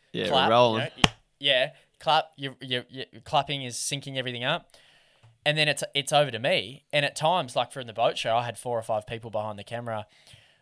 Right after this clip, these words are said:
Speaker 2: just now watching me, or when I did a, I did a series for Plano and I've done stuff for, for Berkeley, or if I'm in Guesty and he's holding the camera, one of the GoPros or something like that, and it's just on you, the biggest adrenaline rush you'll ever have. Like,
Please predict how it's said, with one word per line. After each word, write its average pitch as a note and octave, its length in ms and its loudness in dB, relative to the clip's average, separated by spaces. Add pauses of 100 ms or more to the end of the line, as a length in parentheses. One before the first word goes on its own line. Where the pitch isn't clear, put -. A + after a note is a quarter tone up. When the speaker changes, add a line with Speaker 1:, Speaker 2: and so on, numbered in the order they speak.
(640)
Speaker 2:
just C3 320 -2
now B2+ 140 0
watching A#2 320 -4
me, C3 320 -4
or G#2+ 320 -2
when B2 180 -8
I A2+ 80 -2
did A2 200 -8
a, G#2+ 160 -2
I A2 80 -6
did G#2+ 160 -12
a G#2 160 -10
series A2+ 340 -6
for - 100 -14
Plano C3+ 540 -2
and A2 80 -4
I've G#2+ 100 -6
done A2 160 -8
stuff - 260 -10
for, G2+ 160 -12 (140)
for - 120 -20
Berkeley, B2+ 520 -4
or G#2 200 -2
if G#2 100 -12
I'm G#2 120 -12
in G2 100 -16
Guesty A#2+ 360 -6
and G#2+ 120 -10
he's A2+ 180 -10
holding A2 280 -4
the G#2 60 -12
camera, G#2+ 360 -10
one G#2 120 -12
of G2+ 60 -14
the G2 80 -14
GoPros A#2 420 -6
or A#2 40 -12
something A2+ 240 -12
like A2 140 -12
that, A2+ 80 -2
and G2+ 80 -6
it's - 180 -14
just - 260 -6
on G#2 160 -8
you, A2+ 320 -8 (800)
the D3 80 -6
biggest F3+ 340 -4
adrenaline B2 420 -4
rush G#2+ 200 -6
you'll G#2 100 -10
ever F#2 140 -10
have. G2+ 260 -8 (920)
Like, A2+ 220 0